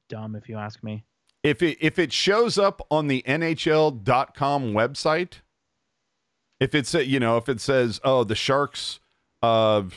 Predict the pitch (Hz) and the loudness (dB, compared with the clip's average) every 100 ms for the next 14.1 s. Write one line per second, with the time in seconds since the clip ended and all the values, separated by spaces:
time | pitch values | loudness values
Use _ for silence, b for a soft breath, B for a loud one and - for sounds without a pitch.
0 | - - 170 143 156 - 185 196 156 151 | -18 -2 -2 0 -2 0 0 0 -4 -6
1 | 147 127 123 127 117 113 131 110 - - | -6 -6 -4 -4 -8 -8 -8 -8 -12 -20
2 | _ _ _ _ 127 - 123 - 123 101 | _ _ _ _ -10 -8 -10 -6 -8 -8
3 | 76 - 160 131 135 170 - 143 190 180 | -4 -2 0 0 2 2 2 2 2 2
4 | 220 214 190 - 143 139 165 160 156 147 | 0 0 0 -2 -2 -2 -2 -2 0 0
5 | 110 123 123 - 127 117 107 110 87 - | 0 0 0 -2 -4 -2 -2 -4 -4 0
6 | 127 117 - 113 147 185 165 165 170 147 | 0 0 -2 0 0 0 2 2 2 0
7 | 151 156 143 78 b b b _ 110 139 | 0 -2 -4 -6 b b b _ 0 2
8 | 151 247 190 156 160 160 139 131 123 113 | 2 0 0 2 2 2 0 0 0 -2
9 | - 113 135 139 127 131 117 92 110 117 | -4 -4 -2 -2 0 0 0 0 0 0
10 | - 123 117 123 131 139 - 104 117 - | -4 -2 0 0 -2 -8 -6 -4 -2 -4
11 | - - 123 127 127 117 120 135 165 165 | -4 -2 0 2 2 2 0 -2 -4 -8
12 | _ _ _ _ - 127 127 143 123 123 | _ _ _ _ -4 -2 0 0 2 0
13 | 135 127 123 120 - 117 104 98 65 - | -2 -2 0 0 -2 -4 -2 -4 -4 -12
14 | - | -12